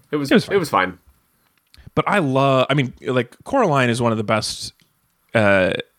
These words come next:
Speaker 2: dark children's movies I've ever seen,
Speaker 1: Yeah.
Speaker 2: and I, and Paranorman's incredible, and I just love, especially the art of Kubo. I just, the work that Laika does is so phenomenal. But here's what happened. <laughs> Here's,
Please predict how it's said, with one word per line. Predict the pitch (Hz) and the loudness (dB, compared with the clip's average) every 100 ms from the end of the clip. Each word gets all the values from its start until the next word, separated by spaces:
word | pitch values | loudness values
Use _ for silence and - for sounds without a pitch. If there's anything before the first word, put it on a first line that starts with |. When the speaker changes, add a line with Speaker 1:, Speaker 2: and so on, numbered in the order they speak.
| - _ - 113 | -20 _ -12 -2
Speaker 2:
dark | 117 123 - - | 2 2 0 -8
children's | - 123 131 143 | -2 0 0 0
movies | 143 147 139 | 0 0 0
I've | 139 | 0
ever | 139 143 | 2 0
seen, | 147 147 143 | 0 0 0
Speaker 1:
Yeah. | - | 0
Speaker 2:
and | 113 - | 0 0
I, | 120 120 - | 0 0 0
and | 113 | -2
Paranorman's | - 143 117 120 117 110 | 0 0 2 2 0 -2
incredible, | 104 110 110 110 107 | -2 0 2 2 0
and | 110 | 0
I | 110 107 - - - _ _ | 0 -2 -6 -18 -20 _ _
just | - 156 123 - 113 | -2 0 0 -2 -6
love, | 113 117 120 117 113 104 113 | -4 2 4 6 4 2 -2
especially | - 190 151 127 | -2 0 0 0
the | 110 | 2
art | 104 95 | 2 0
of | - | -2
Kubo. | - 98 - 85 85 110 | -4 -2 0 -2 -2 0
I | 101 | -2
just, | - 120 - - _ _ - _ _ _ _ - | -2 -4 -4 -12 _ _ -20 _ _ _ _ 0
the | 120 104 98 _ _ _ _ _ _ - 131 | 2 2 0 _ _ _ _ _ _ -8 0
work | 165 151 | 0 2
that | 135 | 2
Laika | 120 117 | 2 0
does | 110 107 - | 0 -2 -2
is | 113 | -2
so | - 123 | 2 2
phenomenal. | 123 113 110 120 | 2 0 -2 -2
But | 147 143 | -2 0
here's | 277 - | 0 0
what | 190 | 0
happened. | 147 117 - 147 - | 0 -2 -4 -8 -10
<laughs> | - - - - - - - 440 - 392 - | -10 -12 -12 -16 -18 -20 -20 -18 -16 -4 2
Here's, | 180 208 | 2 2